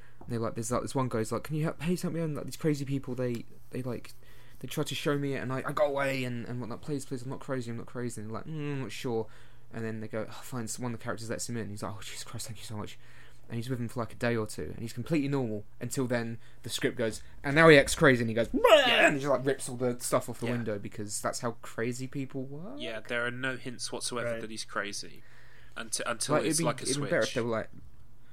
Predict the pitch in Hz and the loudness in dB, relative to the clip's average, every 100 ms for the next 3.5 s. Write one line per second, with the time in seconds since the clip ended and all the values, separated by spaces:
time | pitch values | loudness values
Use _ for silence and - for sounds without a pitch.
0 | - - 135 131 117 117 127 120 98 95 | -10 -6 -4 -2 0 0 0 0 0 -4
1 | - - - - 110 110 110 110 110 92 | -6 -6 -4 -4 -2 -2 -2 -2 -2 -4
2 | - - 80 104 101 95 98 - - - | -6 -8 -8 -8 -8 -8 -8 -8 -8 -6
3 | 104 107 131 135 | -2 0 4 6